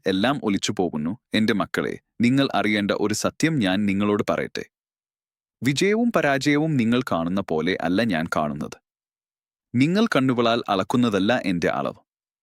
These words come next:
നിങ്ങൾ ലോകത്തിന്റെ ശബ്ദങ്ങൾ കേട്ട് വിധിക്കുന്നതല്ല എന്റെ വിധി. നിങ്ങൾ പലപ്പോഴും വിജയത്തെ ഉയർച്ചയായി കാണും. മറ്റുള്ളവരുടെ മുൻപിൽ തല ഉയർത്തി നിൽക്കാൻ കഴിയുന്ന അവസ്ഥയായി, എല്ലാവരും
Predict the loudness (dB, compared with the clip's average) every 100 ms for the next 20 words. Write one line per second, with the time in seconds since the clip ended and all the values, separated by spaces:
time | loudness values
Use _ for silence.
0 | _ _ _ _ _ 0 2 2 2 2
1 | 0 0 0 0 0 -2 -2 0 0 0
2 | -2 0 -2 -4 -2 -2 0 0 0 0
3 | -2 -2 -2 -4 -6 -10 _ _ _ _
4 | _ _ _ _ _ 0 0 2 0 0
5 | 0 0 0 0 0 -2 0 0 0 0
6 | 0 0 0 -2 -2 -4 -6 -8 -14 _
7 | _ _ _ _ _ _ _ _ -4 -2
8 | -2 -2 0 0 0 0 0 0 -2 -2
9 | -2 -2 -2 -2 -2 -2 -2 -2 -2 -2
10 | -2 -2 -2 -2 -4 -6 -6 -2 -2 -4
11 | -8 _ -2 0 2 0 0 -4